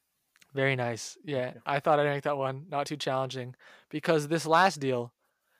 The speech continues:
Speaker 1: I don't even remember it happening, but apparently it did.
Speaker 2: Come
Speaker 1: So
Speaker 2: on. Come
Speaker 1: <laughs> this one's
Speaker 2: on.
Speaker 1: <laughs> so, sorry. All right.
Speaker 2: Boo. All right.
Speaker 1: All right. So I'll try to, I'll make this answerable.
Speaker 2: Oh, thank you.
Speaker 1: Colorado,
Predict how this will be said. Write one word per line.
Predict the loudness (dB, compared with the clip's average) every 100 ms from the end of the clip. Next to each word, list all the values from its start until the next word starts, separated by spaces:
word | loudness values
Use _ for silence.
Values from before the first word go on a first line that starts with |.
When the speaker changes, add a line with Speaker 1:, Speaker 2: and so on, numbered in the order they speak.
| _ _ _ _ 2
Speaker 1:
I | 8 8
don't | 8 4
even | 2 -2 -2
remember | 0 2 2
it | 2
happening, | 2 2 0 -6 -4
but | -2
apparently | 0 2 2 2 0
it | -2
did. | -4 -4
Speaker 2:
Come | -4
Speaker 1:
So | -2 2
Speaker 2:
on. | 4 6 6 4 2 -4 4
Come | 8 10 8
Speaker 1:
<laughs> | 4
this | 4 6
one's | 8 6
Speaker 2:
on. | 4 2 -2 -8
Speaker 1:
<laughs> |
so, | -2 -2 -2 -8 -6
sorry. | 0 6 8 10 8 6 2 -2 -20 -20 -20 -20 -2
All | 2 4 4 4 6
right. | 6
Speaker 2:
Boo. | 6 8 8 8 8 4 0 0 0 -2 -8 _ _ -20 -20 _ _ -8
All | 2 6
right. | 6
Speaker 1:
All | 8
right. | 8 8
So | 2 -6
I'll | 4
try | 8
to, | 8
I'll | 8
make | 4 4
this | 2 2
answerable. | 2 2 0 0 0 -4 -8 -8 _ _ _ _ -6
Speaker 2:
Oh, | -6
thank | 0 6
you. |
Speaker 1:
Colorado, | 6 6 4 2 4 4 0